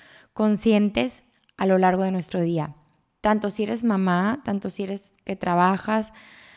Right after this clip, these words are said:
tanto si lo que tú quieras. ¿Qué es un descanso consciente? Un descanso consciente en donde no tengas que procesar ningún tipo de información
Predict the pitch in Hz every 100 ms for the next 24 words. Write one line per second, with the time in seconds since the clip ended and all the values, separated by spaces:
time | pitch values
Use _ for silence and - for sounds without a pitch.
0 | _ - 208 202 180 202 196 190 - -
1 | _ _ - 214 220 214 240 226 196 165
2 | 147 - _ _ - _ _ - 240 247
3 | 277 262 254 - 220 214 220 208 180 190
4 | 190 226 247 262 269 254 262 247 240 214
5 | 233 226 220 240 233 202 190 190 190 214
6 | 247 240 240 240 214 190 180 190 185 190
7 | 185 180 196 196 208 202 196 202 - 240
8 | 220 208 202 190 175 160 190 185 190